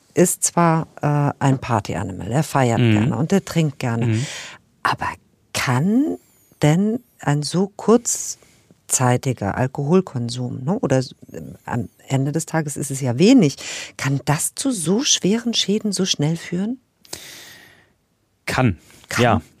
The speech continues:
Speaker 2: tatsächlich. Es gibt halt Menschen, die haben eine Veranlagung, ähm, für, ähm, das Ausbilden einer Fettleber,
Speaker 1: Wow.
Speaker 2: ne, und einer Lebererkrankung.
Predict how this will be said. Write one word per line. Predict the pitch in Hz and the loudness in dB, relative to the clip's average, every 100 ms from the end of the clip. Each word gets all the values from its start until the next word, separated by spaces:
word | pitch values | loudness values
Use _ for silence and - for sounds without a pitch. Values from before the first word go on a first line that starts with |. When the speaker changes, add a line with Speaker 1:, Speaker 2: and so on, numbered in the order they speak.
| _ | _
Speaker 2:
tatsächlich. | 110 - 127 - 95 | -4 0 0 0 0
Es | 101 - | 0 0
gibt | - - | -2 2
halt | 110 110 | 2 2
Menschen, | 107 113 135 | 0 0 0
die | |
haben | 113 | 0
eine | 104 | 0
Veranlagung, | 95 - 92 98 104 123 135 139 156 - - - | -2 -4 -4 -2 -2 -2 -2 -2 -4 -10 -14 -6
ähm, | 113 110 110 104 | -4 -2 -4 -6
für, | - 113 110 110 - | -2 0 0 -2 -4
ähm, | 110 107 107 | -4 -4 -2
das | 107 107 | -4 -2
Ausbilden | 87 104 - 120 117 | -2 -2 -2 -2 -2
einer | 85 104 95 | 0 -2 -2
Fettleber, | - 104 - 107 123 143 226 _ - | -2 -4 0 2 2 0 -4 _ -14
Speaker 1:
Wow. | - | -4
Speaker 2:
ne, | 110 156 - - - - | -2 -2 -6 -20 -20 -14
und | - | -4
einer | 98 98 | 0 4
Lebererkrankung. | 98 107 131 107 - 131 131 143 151 | 4 4 2 -2 -4 -4 -2 -2 -2